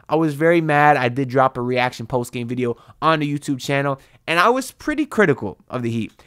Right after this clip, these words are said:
And I even acknowledged that it may just be me being mad and annoyed and, and kinda in the heat of the moment because I was very into that Heat Celtics game. And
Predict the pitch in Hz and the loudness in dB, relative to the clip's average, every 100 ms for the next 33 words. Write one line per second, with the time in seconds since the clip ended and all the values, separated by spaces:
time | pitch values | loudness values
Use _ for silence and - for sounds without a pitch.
0 | - 156 190 226 208 175 160 156 151 135 | -8 0 0 2 -2 0 2 2 2 2
1 | 135 - 131 131 139 135 131 127 113 127 | 2 2 -2 -2 -2 -2 -4 -6 -6 -2
2 | 123 120 120 113 _ _ 120 147 131 131 | 0 0 -2 -6 _ _ -6 -6 -4 -4
3 | 120 113 - - 113 113 107 110 107 - | -4 -8 -12 -10 -6 -2 0 0 -4 -8
4 | 110 107 117 120 120 120 113 107 139 135 | -10 -6 -4 -2 -2 -2 -4 -8 -10 -8
5 | - 156 147 - 151 139 156 160 147 135 | -4 -2 -2 -6 -6 -6 -6 -4 -2 -2
6 | 139 180 160 135 143 175 160 - - - | 0 0 0 -4 -2 0 0 -2 -6 0
7 | 160 160 - - 110 113 170 180 165 160 | 2 2 -2 -16 -10 4 6 8 4 0
8 | 156 151 127 104 127 - 127 113 110 95 | -6 -2 -4 -4 -10 -8 -4 -4 -6 -14
9 | - 92 95 113 | -12 -12 -10 -8